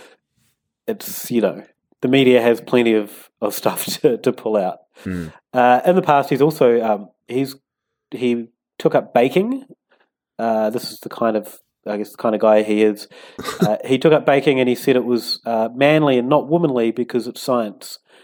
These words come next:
Speaker 1: "I'm not a woman.
Speaker 2: <laughs>
Speaker 1: Uh, I am ultra masculine, as you can see, but baking and cooking in general is sci-, is a scientific thing, and men like scientific things."
Speaker 2: <laughs>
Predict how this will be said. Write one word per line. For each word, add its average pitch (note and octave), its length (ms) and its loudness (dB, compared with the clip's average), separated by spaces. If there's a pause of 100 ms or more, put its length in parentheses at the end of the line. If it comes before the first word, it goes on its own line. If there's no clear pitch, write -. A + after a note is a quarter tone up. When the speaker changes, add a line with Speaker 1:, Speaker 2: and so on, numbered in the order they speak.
(320)
Speaker 1:
"I'm B2+ 100 -4
not E3+ 120 4
a C#3+ 100 0
woman. E3+ 300 2
Speaker 2:
<laughs> - 560 0
Speaker 1:
Uh, B2+ 260 4 (320)
I C#3+ 160 4
am C3 220 2
ultra E3 240 0
masculine, C#3 540 0
as C3 200 -2
you B2 60 -2
can B2 100 0
see, E3 320 4
but - 240 -6
baking D3 480 0
and A#2+ 220 -8
cooking D#3 340 2
in B2 140 -2
general C3+ 320 2
is A#2 80 -2
sci-, D3+ 420 0
is A#2 80 -8
a A2+ 60 -2
scientific D#3+ 520 2
thing, D3 300 2
and A#2 240 -2
men C3+ 300 4
like A2+ 360 2
scientific A2 720 -2
things." G2 600 -4 (300)
Speaker 2:
<laughs> A2 100 -8